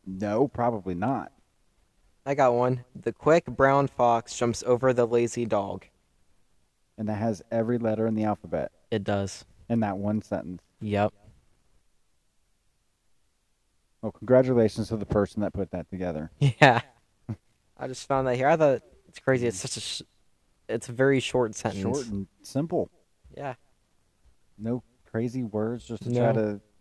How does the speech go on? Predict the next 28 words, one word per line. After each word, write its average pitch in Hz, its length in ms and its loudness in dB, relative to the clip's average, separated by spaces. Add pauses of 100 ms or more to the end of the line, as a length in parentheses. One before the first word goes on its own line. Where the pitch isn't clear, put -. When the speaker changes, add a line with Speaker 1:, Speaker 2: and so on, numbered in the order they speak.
(400)
Speaker 1:
cram 123 400 0
letters 117 360 0
in 123 100 0
there. 120 340 0 (360)
Speaker 2:
No. 123 340 -12 (480)
They're 123 160 -4
not 139 220 0
long 135 340 4
words 127 280 0
either. 127 320 0 (1000)
So. 110 360 -8 (1700)
Speaker 1:
What 113 160 -2
is 120 120 -4
the 135 100 -4
sentence 139 300 -2
again? 139 340 -4
Read 123 200 0
it - 20 -2
again. 107 220 -4 (240)
Speaker 2:
The 120 100 -6
quick 147 300 2
brown 123 420 2
fox 107 540 0
jumps - 400 -2
over 123 380 4
the 110 140 0
lazy 110 360 0
dog. 98 360 -2